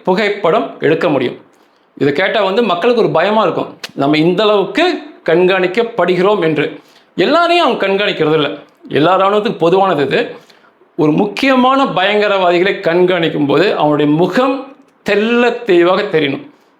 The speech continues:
தெரிஞ்சாதான் அவனுடைய, அவன் மேல ஒரு அதிரடி தாக்குதல் துணிச்சலாக நடத்த முடியும். நூறு கிலோமீட்டருக்கு மேலிருந்தே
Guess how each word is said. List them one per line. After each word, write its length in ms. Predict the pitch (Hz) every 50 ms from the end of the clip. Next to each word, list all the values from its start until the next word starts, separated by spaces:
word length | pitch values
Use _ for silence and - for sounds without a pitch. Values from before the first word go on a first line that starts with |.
| _ _
தெரிஞ்சாதான் 800 | - 196 202 226 233 220 202 202 180 160 151 135 143 147 151 190 254 294 - - - _ _ -
அவனுடைய, 340 | 131 135 147 143 147 - 160 -
அவன் 240 | 143 151 147 139
மேல 240 | 139 165 196 214 196 208 226 - - - - - -
ஒரு 160 | - 143 151 -
அதிரடி 460 | 135 135 151 156 196 196 214 202 185 -
தாக்குதல் 420 | - 165 151 143 - 151 214 - - - - - _ _ _ _ -
துணிச்சலாக 640 | 240 262 294 294 302 294 - 269 233 214 190 208 208
நடத்த 260 | 180 147 - - 143
முடியும். 260 | 135 131 123 139 - - - _ _ _ _ _ _ _ _ -
நூறு 260 | 151 160 170 170 156 - -
கிலோமீட்டருக்கு 760 | - 233 262 277 285 262 247 - 214 214 - - - 165 156 139 135
மேலிருந்தே 640 | 139 165 202 233 233 220 202 190 190 185 208 196